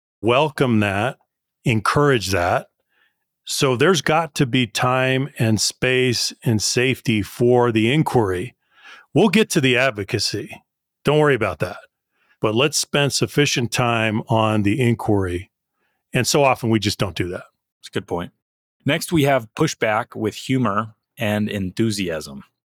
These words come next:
Speaker 2: So right here, I've, I've been thinking about posture. Is your posture offensive or defensive? If you're going to push back, is it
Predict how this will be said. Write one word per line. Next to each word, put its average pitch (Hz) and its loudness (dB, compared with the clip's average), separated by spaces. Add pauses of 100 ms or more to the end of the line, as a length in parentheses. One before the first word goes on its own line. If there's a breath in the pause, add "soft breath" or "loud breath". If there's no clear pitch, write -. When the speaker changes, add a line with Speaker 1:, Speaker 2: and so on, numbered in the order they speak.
(120)
Speaker 2:
So 127 0 (240)
right 139 0
here, 127 0
I've, 123 0
I've 127 -2
been 123 -2
thinking 113 -2
about 104 -4
posture. 107 -2 (260)
Is 117 0
your 117 0
posture 123 0
offensive 113 -4 (300)
or 107 -2
defensive? 98 -6 (600)
If 120 -4
you're 120 0
going 147 2
to 123 -4
push - -4
back, 113 -2 (280)
is 117 0
it 123 0